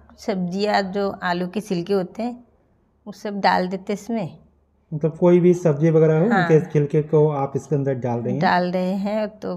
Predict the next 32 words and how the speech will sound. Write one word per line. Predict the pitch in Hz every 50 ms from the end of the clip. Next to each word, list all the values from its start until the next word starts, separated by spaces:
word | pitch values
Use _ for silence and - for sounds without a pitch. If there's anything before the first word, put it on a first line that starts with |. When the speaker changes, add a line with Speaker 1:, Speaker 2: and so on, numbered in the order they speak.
| 180 180
Speaker 1:
फिर | - - 190 185 185
ये | 180 180 175 180 185 185
सड़ | 180 190 - 214 190 196
जाते | 185 185 180 175 175 - 202
हैं, | 208 214 208 185 180
जब | 190 196 180 - - _ _ _ _ _ _ _ _ _ _ -
पानी | - 185 180 180 180 185 185 190 185 - - - - - _ - - - - _ _ _ _ -
फिर | 190 175 170
डालते | 170 165 156 156 156 151 - 175
हैं | 170 175 170
पौधे | 170 170 165 151 151 160 170
में। | 170 180 190 180 - - - - -
Speaker 2:
ठीक, | 143 127 123 - - -
फिर | 180 180
भी | 180 202
मैं | 190 185 185 175
कहूँगा | 180 170 160 165 170 196 202
कि | - 196 170 170 -
प्याज, | - 160 156 160 165 165 165
लहसुन | 165 156 151 147 143 - - 170 170 170 165 160
और | 156 156 151 151 139
नींबू | 139 143 147 160 170 180
वर्गीय | 175 175 170 165 165 170 170 165
जो | 156 170 165 165 160
छिलके | 165 - 151 139 - 180 170
हैं, | 156 175 226 226 -
इनके | 185 151 147 147 147 160 156
लिए | 156 156 156 156 156
अलग | 156 147 139 147 160 160 151 156
आप | 156 151 139 143
बनाएंगे | 139 135 139 139 143 147 151 156
टब | 151 170 180 202 - -